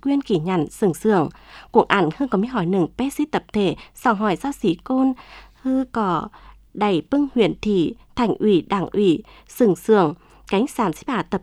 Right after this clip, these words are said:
thể, sao hạ côn vẹn xanh cùng về F năm, cỏ đẩy tỉnh ủy, sừng sưởng, bộp sàn, lò cùng nguồn sòng bị trấn năm chỉ thị số hạ, cánh bốn tầng, hốc xếp bì mười bù hô mà in sàm yên bái. Lại cách luông vẹn xanh,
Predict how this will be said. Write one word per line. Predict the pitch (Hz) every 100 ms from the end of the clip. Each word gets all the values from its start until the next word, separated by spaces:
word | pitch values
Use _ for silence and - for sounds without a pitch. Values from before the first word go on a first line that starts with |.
| -
thể, | 208 165 - -
sao | - 277
hạ | 247 180 -
côn | 262 269 262
vẹn | 208 -
xanh | - 262
cùng | 254 180
về | 185 170 -
F | 269 262
năm, | 262 262 262 - - - _ -
cỏ | 208 170
đẩy | 196 170 -
tỉnh | 214 180
ủy, | 214 185 -
sừng | - 196
sưởng, | - 220 180 - - -
bộp | 240 -
sàn, | - 202 180 -
lò | 214
cùng | - 180
nguồn | 185 165
sòng | - 170
bị | 190 156
trấn | 185 214
năm | 277
chỉ | - 196
thị | 180
số | 175 -
hạ, | 240 208 - - -
cánh | 196 220
bốn | 226 269
tầng, | 233 165 147 -
hốc | - 302
xếp | 294 302
bì | 220 180
mười | 170 185 185
bù | 175
hô | 262
mà | 269 -
in | 180
sàm | - 175
yên | - 170
bái. | 165 165 220 349 - _ - - -
Lại | 220 196
cách | - 240
luông | 247 247
vẹn | 240 170
xanh, | - 240 247